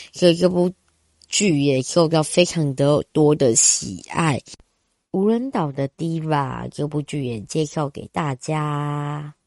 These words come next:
接下来要介绍到的是韩国网友推荐的第八名。呃，韩国热议，韩国，韩网热议二零二三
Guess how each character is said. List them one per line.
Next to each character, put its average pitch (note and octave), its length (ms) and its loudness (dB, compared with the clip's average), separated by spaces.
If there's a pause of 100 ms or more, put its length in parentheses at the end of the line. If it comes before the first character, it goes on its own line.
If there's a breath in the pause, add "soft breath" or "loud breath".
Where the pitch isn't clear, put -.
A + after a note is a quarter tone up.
(540)
接 A#3+ 180 -4
下 A3+ 220 -4
来 F#3+ 60 -2
要 G3 40 -2
介 F#3 240 0
绍 F3+ 260 -2
到 F3 160 -2
的 D3 160 2
是 D3+ 320 -6 (440 loud breath)
韩 E3 440 -2
国 E3+ 260 2
网 D#3+ 260 0
友 D#3+ 160 0
推 A3+ 240 -4
荐 G3+ 260 -2
的 C#3 180 2 (140)
第 E3 340 0 (240)
八 E3 520 0
名。 C3+ 880 -6 (640 loud breath)
呃， A3 420 0
韩 A3+ 220 -2
国 C4+ 320 2
热 B3 340 2
议， A3 480 -2 (460 loud breath)
韩 A3 200 0
国， - 160 -4
韩 A3 360 -2
网 G3+ 200 0
热 G#3+ 180 4
议 G#3 180 4
二 F#3+ 160 4
零 D#3+ 200 -2
二 D#3+ 220 2
三 E3 340 0